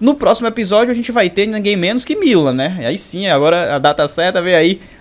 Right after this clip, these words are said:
Milan no jogo da volta das oitavas da Champions, a gente tem o Famalicão que acabou de be-, vencer o Benfica, né, vamos ficar de olho aí pela Liga, e vamos ter aí outros jogos decisivos aqui do Campeonato Português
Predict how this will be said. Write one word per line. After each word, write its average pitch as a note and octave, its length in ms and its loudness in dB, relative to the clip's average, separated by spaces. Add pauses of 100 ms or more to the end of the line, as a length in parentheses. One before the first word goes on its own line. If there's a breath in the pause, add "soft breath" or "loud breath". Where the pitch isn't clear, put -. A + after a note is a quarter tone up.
Milan G#3+ 300 0
no G3 100 -4
jogo F3+ 180 -2
da E3+ 100 4
volta E3+ 240 0
das E3 140 -2
oitavas D#3 320 -2
da E3+ 120 -2
Champions, A#3 440 -6
a - 20 -6
gente F3+ 160 -10
tem F3+ 140 -6
o F3 60 -4
Famalicão E3+ 440 -2
que D#3 80 0
acabou D#3 240 4
de D3 60 -4
be-, D3 140 -2
vencer D3 340 -4
o - 20 -8
Benfica, E3+ 560 -4
né, C3+ 200 0
vamos C3+ 160 -8
ficar D3+ 180 -2
de D3+ 100 -8
olho D#3 180 -2
aí C#3+ 180 -4 (300 loud breath)
pela D#3 240 2
Liga, F#3+ 340 -4 (320 loud breath)
e A#3 140 -4
vamos G#3+ 340 -2
ter G3 160 2
aí E3+ 240 2 (120)
outros A3+ 380 -2
jogos F#3+ 240 0
decisivos E3+ 540 -6
aqui D#3+ 280 -8 (320 loud breath)
do F#3 200 -6
Campeonato E3+ 640 -2
Português F3+ 800 -6